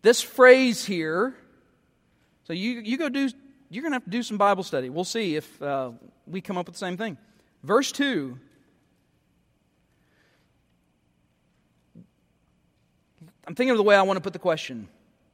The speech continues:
Why would I agree with James Boyce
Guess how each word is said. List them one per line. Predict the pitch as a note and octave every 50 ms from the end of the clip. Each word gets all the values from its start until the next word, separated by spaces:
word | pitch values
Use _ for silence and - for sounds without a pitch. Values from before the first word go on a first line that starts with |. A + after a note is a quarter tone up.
| _ _ _ _ _ _ _ _ _ _ _ _ _ _ _ _ _ _ _
Why | - C3+ E3+ G3 A3+ C4 C4+
would | C4 A#3 A3+ G3 F3+
I | E3 D#3+ F#3+ G3 F#3 E3 D#3 D#3 E3 F3 C#3
agree | D#3 E3 C#3+ E3 F#3+ G#3+ A3+
with | A3 G#3 F#3+ C#3+
James | - G3 F3+ F3+ G3+ G3
Boyce | D3+ - D#3 D3 D3 D3+ F3 G3+ - - -